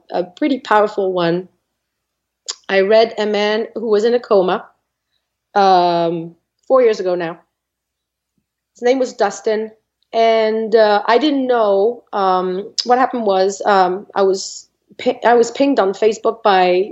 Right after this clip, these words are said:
a lady who was part of, uh, this group of consciousness that I had, and a friend of a friend, and she said, "Hey, I have this friend I would like you to read for."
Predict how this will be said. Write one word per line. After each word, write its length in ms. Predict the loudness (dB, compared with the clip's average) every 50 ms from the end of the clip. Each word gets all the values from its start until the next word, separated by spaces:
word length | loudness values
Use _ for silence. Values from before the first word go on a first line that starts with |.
| -10 _
a 120 | -4 -2 0
lady 500 | 2 2 0 0 0 -2 -4 -4 -6 -8 _ _ _ _ _ _ _ _ _ _ _ _ _
who 140 | _ -4 -2
was 160 | -2 -2 -2
part 320 | 0 2 4 4 4 4
of, 240 | 4 4 2 2 2
uh, 240 | 2 2 2 2 0
this 320 | -2 -2 -4 -4 -6 -10
group 280 | -10 -4 -2 -2 0 0
of 220 | 0 -2 -2 -4
consciousness 600 | -10 -8 -8 -6 -6 -6 -8 -6 -4 -2 -2 -2 -2
that 120 | -2 -2
I 120 | 0 -2 0
had, 400 | 0 0 0 0 0 0 0 -2
and 360 | -2 -2 -2 -4 -6 -8 -10 _ _ _ _ _ _ _ _ -10
a 80 | -10
friend 440 | -6 -2 0 0 2 2 2 2 2
of 160 | 2 2 2
a 80 | 2 0
friend, 540 | 0 0 0 0 0 0 -2 -2 -2 -2 0
and 320 | 0 0 -2 -4 -8 -12 _ _ _ _ _ _ _
she 120 | -14 -6 -2
said, 160 | 0 2 4
"Hey, 160 | 4 4 4
I 80 | 4 2
have 180 | 0 0 2
this 220 | 0 -2 -2 -2 -4
friend 400 | -2 -2 0 0 0 -2 -4 -2 0
I 100 | 2 2
would 140 | 2 2 2
like 240 | 0 0 0 -2
you 80 | -4 -4
to 80 | -4 -4
read 440 | -4 -2 -2 0 0 0 -2 -8 _ _ -14 -14 -12 -4
for." 420 | 0 0 2 2 0 -2 -6 -10